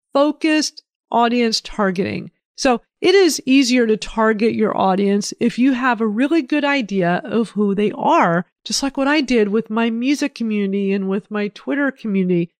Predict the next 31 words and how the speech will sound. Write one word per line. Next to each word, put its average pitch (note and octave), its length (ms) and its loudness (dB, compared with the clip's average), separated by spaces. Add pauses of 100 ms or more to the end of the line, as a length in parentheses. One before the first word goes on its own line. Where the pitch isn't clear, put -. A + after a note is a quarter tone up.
So B3 180 2
while A#3+ 260 4
your B3+ 160 2
solution C4+ 800 2
might A#3 240 0
not A3+ 380 2 (160)
be A#3+ 180 4
able A3 280 2
to G#3+ 100 2
help G3 420 0
lots G#3 540 0
of A3+ 140 2
audiences, F#3+ 720 2 (200)
humor A#4+ 380 0
us F4+ 180 2
by F4+ 200 0
starting D#4 480 -2
with C4 140 -2
just A#3+ 300 -2
one. F3+ 420 -4 (160)
So A3+ 180 -2
really D4 300 0
think B3 220 -8
about F#3 420 -4
that - 220 -2
one G#3+ 840 0 (320)
that F#3+ 120 -6
you G3+ 120 0
want F#3+ 140 2
to G3 40 -2
serve. - 400 -6